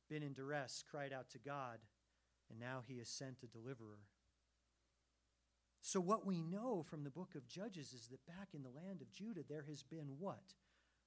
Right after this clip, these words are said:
Repentance. Question, as I read this passage, and hopefully I didn't give away any hints, did you happen to catch the most repeated word in the entire chapter? Or the most repeated idea?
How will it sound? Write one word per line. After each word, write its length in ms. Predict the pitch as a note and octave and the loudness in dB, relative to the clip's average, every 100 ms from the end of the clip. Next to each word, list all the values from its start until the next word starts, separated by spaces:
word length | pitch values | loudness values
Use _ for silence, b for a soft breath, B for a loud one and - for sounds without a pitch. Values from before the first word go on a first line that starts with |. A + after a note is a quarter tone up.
| b C3 | b -10
Repentance. 1040 | B2 - C3+ C3 - G2 - - - - _ _ _ b b b | -8 -6 -6 -6 -10 -18 -18 -16 -16 -18 _ _ _ b b b
Question, 340 | D4 - F3 | 8 8 6
as 120 | E3+ G3+ | 6 6
I 100 | A#3 | 8
read 280 | F3 F#3 | 8 6
this 180 | E3 D#3+ | 4 0
passage, 800 | - F3 F#3+ F#3+ C3 D3 - - b b b b b | 0 2 2 2 -2 -2 -8 -10 b b b b b
and 160 | C#3 C3+ | 0 2
hopefully 320 | D#3+ E3+ D3+ | 2 2 0
I 40 | C3+ | 0
didn't 220 | C3+ B2+ | 0 0
give 100 | B2+ | 0
away 240 | B2+ C3 | 0 0
any 180 | A#2+ G#2+ C#3+ | 0 -2 -4
hints, 340 | B2 - - | -4 -4 -6
did 180 | D3+ C#3+ | -4 0
you 300 | G3+ A#3 C4 - b b b - | 2 2 0 -6 b b b -6
happen 260 | E3 F#3 E3+ | -4 -2 -4
to 60 | |
catch 340 | E3+ D#3 D3+ - | -2 -4 -4 -6
the 120 | B2 A#2+ | -4 -4
most 340 | D3 G3+ - - | -4 -4 -6 -8
repeated 520 | C3 A#2+ - F3 F3 C#3+ | -10 -10 -8 -4 -4 -4
word 320 | C3 B2 A#2 | -4 -4 -6
in 100 | A#2 | -6
the 100 | A#2 | -6
entire 360 | A2+ - B2+ B2 | -8 -8 -8 -8
chapter? 420 | - A2+ G#2 - - C#3 _ _ b b b b b _ - | -8 -8 -10 -16 -18 -20 _ _ b b b b b _ -10
Or 80 | |
the 60 | A#2 | -6
most 260 | B2 B2+ C3 | -4 -6 -8
repeated 340 | - B2+ A2+ | -8 -8 -8
idea? 360 | A2+ G2+ A#2+ | -8 -8 -8